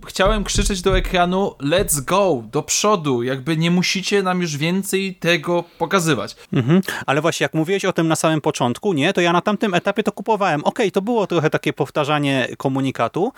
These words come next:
Speaker 2: ale jednak w różny sposób, nie? A na etapie tego pościgu, to po pierwsze wątek komediowy, on był śmieszny przy jednym zdaniu, nie? Przy
Speaker 1: Tak,
Speaker 2: pierwszej,
Speaker 1: tak.
Speaker 2: e, linijce właśnie, e, tego wątku.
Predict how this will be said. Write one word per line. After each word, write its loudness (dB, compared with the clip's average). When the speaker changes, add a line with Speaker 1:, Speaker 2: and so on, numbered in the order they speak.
Speaker 2:
ale 0
jednak 0
w -8
różny 0
sposób, -2
nie? -2
A 2
na 2
etapie 0
tego -2
pościgu, 0
to 2
po 0
pierwsze 0
wątek 0
komediowy, 2
on 2
był 2
śmieszny 0
przy -2
jednym 2
zdaniu, 0
nie? 0
Przy -2
Speaker 1:
Tak, 4
Speaker 2:
pierwszej, 2
Speaker 1:
tak. 2
Speaker 2:
e, -4
linijce 2
właśnie, -2
e, -2
tego 0
wątku. 0